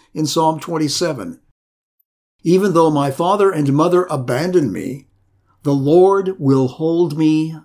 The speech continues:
close." Through all of this, the Pharisees questioned Jesus' miracle.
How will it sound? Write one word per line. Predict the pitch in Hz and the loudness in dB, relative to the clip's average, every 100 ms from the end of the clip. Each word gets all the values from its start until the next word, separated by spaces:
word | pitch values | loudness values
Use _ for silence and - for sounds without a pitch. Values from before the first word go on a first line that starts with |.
| - | -18
close." | - 131 104 - - - - - _ _ _ _ _ _ _ _ _ _ _ _ _ | -10 -6 -6 -8 -14 -14 -14 -18 _ _ _ _ _ _ _ _ _ _ _ _ _
Through | 139 107 | -6 -4
all | 90 143 | -2 -2
of | 160 | 0
this, | 170 180 | 0 0
the | 165 | -2
Pharisees | 139 170 175 175 175 170 - | 0 2 2 0 -2 -2 -6
questioned | - - 196 - - 98 104 - _ 135 | -10 -6 -6 -6 -8 -10 -10 -14 _ -8
Jesus' | 135 123 123 117 | -4 -2 -4 -6
miracle. | 123 107 95 - - | -8 -8 -10 -12 -20